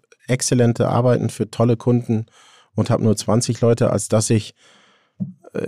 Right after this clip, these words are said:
irgendwo angebe, weil ich hundertfünfzig oder zweihundert oder fünfhundert Leute habe und ich weiß, ich mache eigentlich nur achtzig Prozent, äh, Scheiße.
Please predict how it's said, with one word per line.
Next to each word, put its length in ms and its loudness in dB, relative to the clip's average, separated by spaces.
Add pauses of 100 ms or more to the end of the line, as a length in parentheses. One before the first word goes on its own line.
irgendwo 260 4
angebe, 420 4
weil 100 4
ich 120 -2
hundertfünfzig 540 2
oder 160 4
zweihundert 480 2
oder 200 2
fünfhundert 440 2
Leute 280 2
habe 180 -2
und 160 0
ich 180 -2
weiß, 260 2
ich 60 -6
mache 200 0
eigentlich 240 -2
nur 140 2
achtzig 280 -10
Prozent, 580 -4
äh, 200 -4
Scheiße. 400 -6